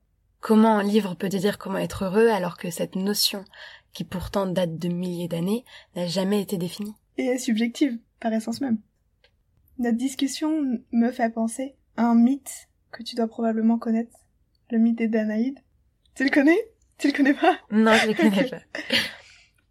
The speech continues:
Speaker 2: Je vais raconter brièvement l'histoire parce que le contexte mérite d'être posé. Le mythe des Danaïdes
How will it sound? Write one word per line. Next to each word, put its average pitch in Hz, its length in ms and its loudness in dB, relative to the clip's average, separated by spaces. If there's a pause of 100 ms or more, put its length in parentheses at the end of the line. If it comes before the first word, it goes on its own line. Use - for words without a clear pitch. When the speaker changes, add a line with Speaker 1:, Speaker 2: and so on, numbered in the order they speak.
(240)
Speaker 2:
Je 262 40 -2
vais 254 80 2
raconter 262 360 2
brièvement 247 320 0
l'histoire 233 260 2
parce 240 140 -10
que 247 80 -4
le 247 60 -10
contexte 226 420 -4
mérite 214 560 -4
d'être 208 200 -10
posé. 226 460 -4 (880)
Le 240 100 0
mythe 294 200 4
des 269 100 2
Danaïdes 233 480 2